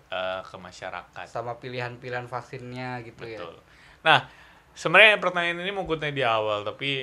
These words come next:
Speaker 1: kita tadi udah ter-, eh, udah keburu masuk ke topik.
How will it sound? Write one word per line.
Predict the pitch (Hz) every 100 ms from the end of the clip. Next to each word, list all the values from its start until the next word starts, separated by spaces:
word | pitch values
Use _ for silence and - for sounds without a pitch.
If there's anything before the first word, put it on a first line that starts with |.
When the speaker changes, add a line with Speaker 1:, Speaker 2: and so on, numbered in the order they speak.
| -
Speaker 1:
kita | - 123 131
tadi | 120 117
udah | 123 107
ter-, | 110 107 -
eh, | - 101 98
udah | 98 98
keburu | 101 101 101
masuk | 98 95 104
ke | 113
topik. | 101 95 -